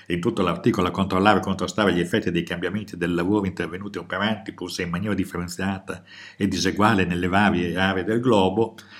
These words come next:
è bene che a prevalere sia l'ottimismo dell'etica e della critica e della lotta piuttosto che il pessimismo della ragione. Accogliamo in pieno questa indicazione finale, conclusiva dell'articolo,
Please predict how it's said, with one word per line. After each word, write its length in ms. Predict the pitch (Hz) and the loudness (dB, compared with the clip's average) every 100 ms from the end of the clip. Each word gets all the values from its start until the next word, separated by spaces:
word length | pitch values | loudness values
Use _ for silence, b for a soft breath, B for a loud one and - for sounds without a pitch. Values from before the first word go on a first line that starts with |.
| B B | B B
è 120 | 92 | 0
bene 300 | 95 113 110 | 4 4 4
che 100 | 98 | 2
a 60 | 95 | 0
prevalere 440 | 98 95 98 117 | 0 2 4 4
sia 140 | 101 104 | 4 4
l'ottimismo 560 | 95 - 98 110 95 | 2 2 0 0 2
dell'etica 580 | 95 110 98 90 104 101 | 2 4 4 2 -2 -4
e 60 | 92 | -2
della 220 | 92 101 | 0 -2
critica 460 | 98 90 87 87 85 | 0 -2 -2 -6 -4
e 40 | |
della 200 | 90 104 | 0 2
lotta 280 | 98 90 - | 2 0 -4
piuttosto 420 | - 87 85 - | -10 -10 -10 -8
che 120 | - | -8
il 100 | 80 | -6
pessimismo 560 | - 90 87 80 76 80 | -4 -6 -6 -10 -8 -4
della 200 | 80 73 | -2 -4
ragione. 380 | 76 76 - - B B B B B | -8 -12 -14 -18 B B B B B
Accogliamo 540 | - 104 107 104 113 101 | 2 4 6 6 6 4
in 180 | 101 | 0
pieno 480 | - 139 107 87 85 | 6 8 10 6 2
questa 300 | 95 92 - | 4 2 2
indicazione 1300 | 85 85 87 85 101 101 95 90 82 80 78 76 71 71 | -2 -2 -2 0 4 6 6 2 0 -2 -8 -12 -16 -14
finale, 580 | - 98 135 92 78 76 | -10 0 2 4 0 -4
conclusiva 600 | 90 82 95 98 117 90 | -6 0 2 6 6 6
dell'articolo, 840 | 90 127 127 85 82 92 104 104 | 6 4 4 -2 -2 -2 -2 -4